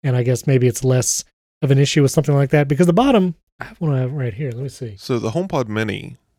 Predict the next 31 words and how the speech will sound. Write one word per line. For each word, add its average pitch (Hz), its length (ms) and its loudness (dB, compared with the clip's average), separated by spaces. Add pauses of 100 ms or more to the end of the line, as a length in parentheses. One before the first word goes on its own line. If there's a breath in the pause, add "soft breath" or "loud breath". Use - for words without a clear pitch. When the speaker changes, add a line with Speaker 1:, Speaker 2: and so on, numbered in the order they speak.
Speaker 2:
has 107 360 -2
a 101 80 -6
plastic - 500 -8
bottom. - 480 -14
Speaker 1:
Oh, 175 760 -2
right, 143 320 0
right, 139 120 -2
right, 139 160 0
right. 123 320 -6
Speaker 2:
Yeah, 98 220 -4
if 107 120 -8
you 117 80 -2
tap 135 300 -2
it, 110 240 0
it's - 180 -8
kind 127 200 -4
of 104 80 -4
a 101 40 -4
plastic 107 520 -4 (200)
material. 110 640 -4
It's - 220 -6
not, 117 220 -4
like, 98 180 -6
a 90 80 -12
hard 131 320 -4
plastic, 175 460 -8
but 104 100 -2
it's - 160 -4
definitely 92 340 -8
plastic. - 560 -14
So, 98 360 -4